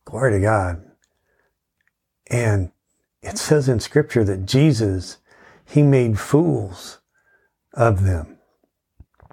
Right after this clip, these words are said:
And he took back the keys of death and hell from the devil. He defeated, he claimed victory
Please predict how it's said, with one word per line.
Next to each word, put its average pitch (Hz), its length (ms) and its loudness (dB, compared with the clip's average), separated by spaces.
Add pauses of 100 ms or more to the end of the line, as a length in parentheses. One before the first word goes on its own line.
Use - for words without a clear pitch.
(420)
And 87 140 -4
he 139 140 -2
took - 480 -4
back 135 360 -4
the 104 100 -12
keys - 840 -6 (920)
of 101 120 -4 (160)
death 139 380 -2 (380)
and 98 160 -8
hell - 720 -4 (380)
from 110 220 -2
the 92 100 0
devil. 131 440 -2
He 127 160 -2
defeated, 113 920 0 (260)
he 160 160 2
claimed 120 460 -2
victory 123 800 -2